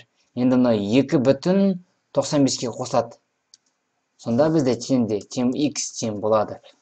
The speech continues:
Тоқсан беске екі бүтін қосылады. Тоқсан жеті болды. И жиырма төрттен бір. Сонда жауабы тоқсан жеті бүтін жиырма төрттен бір деген жауап шығады. Так, жақсы.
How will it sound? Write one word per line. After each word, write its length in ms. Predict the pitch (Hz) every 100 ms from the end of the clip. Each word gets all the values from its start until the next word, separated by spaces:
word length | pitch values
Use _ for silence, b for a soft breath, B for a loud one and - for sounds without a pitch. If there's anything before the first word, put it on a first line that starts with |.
| _ -
Тоқсан 280 | 120 143 127
беске 280 | 113 117
екі 240 | 117 117 110
бүтін 240 | 110 104 101
қосылады. 500 | 107 117 123 156 - _ _ _
Тоқсан 440 | 131 127 - 120 104
жеті 420 | 95 110 107 107 92
болды. 460 | 104 101 131 160 - _ _ _
И 320 | 117 123 135 117
жиырма 400 | 120 120 117 107
төрттен 800 | - 110 - _ 147 160 165 160 131
бір. 300 | 110 104 98 - - _ _ _ _ _ _
Сонда 240 | - 113 135
жауабы 540 | 120 107 127 101 120 -
тоқсан 400 | 113 - 117 107
жеті 380 | 101 107 - 107
бүтін 460 | 104 98 139 151 143 - _ _
жиырма 300 | 113 107 101
төрттен 520 | 101 101 - - 110 98
бір 160 | 127 110
деген 240 | 98 95
жауап 220 | 90 90
шығады. 880 | - - - _ _ _ _ _ - _ _ _ _ _ _ _ _ _ _ _ _ _ _ _ _ - _ _ _
Так, 460 | - 110 104 - 110
жақсы. 840 | 98 120 120 - 107 107 117